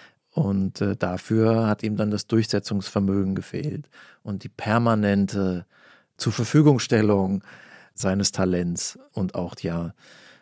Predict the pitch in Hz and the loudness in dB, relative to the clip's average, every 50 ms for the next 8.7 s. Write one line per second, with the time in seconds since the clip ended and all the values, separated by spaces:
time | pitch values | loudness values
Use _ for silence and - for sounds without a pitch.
0 | _ _ _ _ - - 95 - - - _ _ - 104 90 92 90 - - - | _ _ _ _ -6 -4 -2 -2 -4 -6 _ _ -6 -4 -2 -2 -2 -2 -2 -2
1 | - 110 95 90 87 85 82 82 85 92 - _ _ - 87 85 85 85 - - | 0 0 0 0 -2 -4 -6 -8 -12 -16 -20 _ _ -12 -10 -10 -10 -10 -12 -16
2 | - - - - 110 95 92 98 104 110 110 101 90 95 92 - - 95 90 85 | -18 -12 -6 -2 0 2 2 2 2 2 2 0 -2 -4 -4 -4 -6 -8 -8 -6
3 | 90 90 87 85 87 87 - - - 80 80 80 82 82 - _ _ _ - - | -6 -6 -6 -6 -8 -10 -12 -10 -10 -10 -10 -10 -10 -12 -14 _ _ _ -20 -20
4 | - _ - - - 95 104 - - 131 120 117 117 113 110 104 - - 101 98 | -20 _ -10 -6 -4 -4 -2 0 2 2 4 4 2 0 0 -2 -2 -2 -2 -2
5 | - - 95 101 113 113 113 107 - - 117 113 - 110 - - - - 117 143 | 0 -2 -2 0 0 0 0 0 -2 -2 -2 -2 0 -2 -2 -2 0 2 4 4
6 | 151 104 98 101 98 85 87 82 85 - _ - - - - 110 107 101 101 101 | 4 2 2 0 0 -2 -4 -6 -8 -10 _ -20 -20 -10 -4 -2 0 2 4 4
7 | 107 123 135 135 131 - - 95 90 90 90 87 - 120 117 117 107 - - 127 | 4 4 2 0 -2 -2 -4 -4 -4 -4 -6 -4 -2 0 0 0 0 0 0 0
8 | 127 123 107 95 95 - - 98 95 - - 104 110 113 | 2 2 0 0 -2 -2 -2 -4 -4 -2 -4 -4 -6 -6